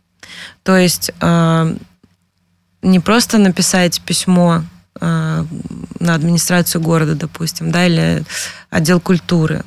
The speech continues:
а нужно звонить в школы, приходить, приезжать и говорить.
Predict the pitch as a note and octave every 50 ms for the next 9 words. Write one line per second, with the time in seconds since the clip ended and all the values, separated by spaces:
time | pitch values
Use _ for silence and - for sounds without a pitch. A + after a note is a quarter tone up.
0 | - _ _ _ _ _ _ _ _ - E3 E3+ E3+ E3 E3 E3 E3 E3 E3+ F#3
1 | G#3 G3+ G3+ G3 F3 D#3 E3+ F3 F3 G3 A3+ G#3+ - - - - - F3+ F#3 G3+
2 | G#3+ G#3 G3+ - - - _ _ _ _ _ _ _ _ - - F3+ E3 - E3+
3 | E3 D#3+ D3 F3+ F#3+ F#3+ - - - - E3+ E3 D#3+ D3+ E3+ E3+ F#3 F#3+ - -
4 | - - - - F3 E3+ F3+ E3+ E3+ E3 D#3 D#3+ D#3 - -